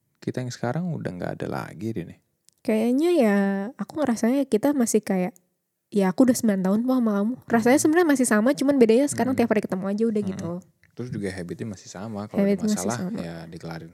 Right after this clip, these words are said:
Speaker 1: pada saat itu juga.
Speaker 2: Mm-mm.
Speaker 1: Jadi kayak buat gua nggak ada perubahan yang jelas banget gitu.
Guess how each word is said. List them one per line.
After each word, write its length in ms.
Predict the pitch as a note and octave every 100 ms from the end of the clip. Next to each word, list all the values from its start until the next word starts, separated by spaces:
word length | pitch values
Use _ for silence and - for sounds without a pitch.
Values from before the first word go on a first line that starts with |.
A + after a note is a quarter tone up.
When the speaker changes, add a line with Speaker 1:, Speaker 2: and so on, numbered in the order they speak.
| _ _
Speaker 1:
pada 180 | - F2
saat 160 | - F2
itu 160 | - F2
juga. 400 | F#2+ A2 G2+ G2
Speaker 2:
Mm-mm. 480 | G#3 G3 F#3 F#3 F#3+ _ _ _ _
Speaker 1:
Jadi 160 | - A2
kayak 300 | B2+ G#2+ F#2+ - _ _ _ _ _
buat 240 | G2+ G2+ F#2+
gua 520 | F#2+ F#2 A2 C3+ C3+ _ _ _ _ _ _ _
nggak 260 | G#2 F#2 F2
ada 380 | F2+ F#2 F2 F2+ - _ _ _ _ _ _ _ _
perubahan 460 | _ G2 F#2 F#2 F#2
yang 200 | F2+ F2 F2 F2 - _ _ _ _ _ _ _ _
jelas 340 | F#2 E2+ -
banget 300 | - E2 E2+ -
gitu. 320 | F2 - A#2